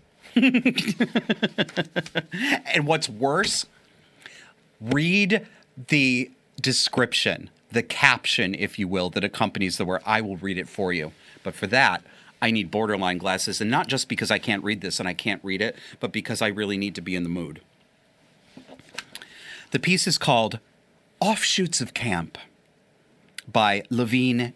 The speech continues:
Gammy. Inkjet print, wood, acrylic paint. See, it's multimedia. Levine Gammy is an interdisciplinary artist living and working on the traditional and unceded territory of the Songhees,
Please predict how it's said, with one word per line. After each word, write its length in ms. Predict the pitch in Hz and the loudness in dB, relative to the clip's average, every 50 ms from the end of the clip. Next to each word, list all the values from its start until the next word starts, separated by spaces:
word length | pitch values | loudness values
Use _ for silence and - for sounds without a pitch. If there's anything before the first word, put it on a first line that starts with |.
| - 110 | -10 -6
Gammy. 560 | 98 113 104 104 98 95 92 87 80 82 85 - _ _ - - - - - _ _ - | -2 0 2 2 2 2 0 0 -2 -4 -6 -10 _ _ -20 -20 -20 -20 -20 _ _ 0
Inkjet 500 | 180 180 208 - - - 170 143 127 - | 2 2 2 2 2 4 4 4 2 0
print, 420 | - - 123 110 98 101 - - - _ _ - | -4 0 0 0 0 0 -4 -6 -10 _ _ -6
wood, 480 | 117 131 156 143 113 98 92 110 120 - _ _ _ _ - | -2 0 2 2 2 0 -2 -4 -10 -14 _ _ _ _ -6
acrylic 500 | - 120 - - - 135 110 110 - - | -6 -6 -6 -2 -2 -2 -2 -2 -6 -8
paint. 380 | - - 117 101 92 87 - - _ _ _ _ _ _ _ _ _ _ | -4 -2 -2 -2 -2 -4 -8 -14 _ _ _ _ _ _ _ _ _ _
See, 200 | - - - 170 | -4 -2 -2 -2
it's 100 | 135 - | -2 -2
multimedia. 640 | - 123 117 - - 107 95 95 85 85 82 78 76 - - _ _ _ _ _ _ _ _ _ _ _ _ _ _ _ _ _ _ - - - - - - - - - - - - - - _ _ _ _ - | -2 -4 -4 -4 -4 -4 -4 -4 -4 -6 -8 -10 -12 -16 -20 _ _ _ _ _ _ _ _ _ _ _ _ _ _ _ _ _ _ -14 -12 -12 -10 -10 -10 -10 -10 -10 -12 -14 -14 -16 -18 _ _ _ _ -2
Levine 520 | 156 180 220 208 269 285 302 311 302 233 | 4 4 4 6 6 4 6 6 4 4
Gammy 500 | 160 180 185 190 165 147 123 110 107 117 | 6 6 4 6 6 4 4 4 4 2
is 140 | 135 139 - | 2 2 2
an 100 | 156 180 | 0 0
interdisciplinary 1160 | - 214 220 220 - 254 214 151 - 180 170 - 185 143 - - 147 131 123 117 110 113 113 - | 2 2 2 2 2 0 0 0 0 0 0 0 -2 -2 0 0 2 2 4 4 2 2 2 2
artist 460 | 110 104 107 104 110 107 - - 110 | 2 2 2 2 0 -2 -4 -6 -4
living 340 | 135 165 180 185 233 220 226 | -2 -2 0 2 2 0 2
and 180 | - 156 156 127 | 0 0 0 2
working 400 | 131 131 131 127 - 135 120 127 | 2 2 0 0 0 0 0 2
on 160 | - 127 123 | 2 2 2
the 80 | 127 127 | 0 0
traditional 720 | - - 165 143 - 233 233 - - 131 110 104 101 104 - | 0 -2 -2 0 2 2 2 2 2 2 0 0 0 -2 -2
and 200 | - 127 - - | -2 -2 -2 0
unceded 600 | - 175 214 214 - - - 160 120 117 107 - | 0 2 2 2 2 0 0 0 0 0 -2 -2
territory 600 | - - 113 98 98 95 - - 107 98 101 107 - | -4 -2 0 0 0 0 -2 -2 -2 0 0 0 -2
of 140 | - 117 | -4 -4
the 60 | 123 117 | -2 -2
Songhees, 880 | - - - 185 165 160 165 156 - 160 156 175 214 254 262 - - | 0 0 2 2 2 2 2 0 0 0 0 2 2 2 0 0 -4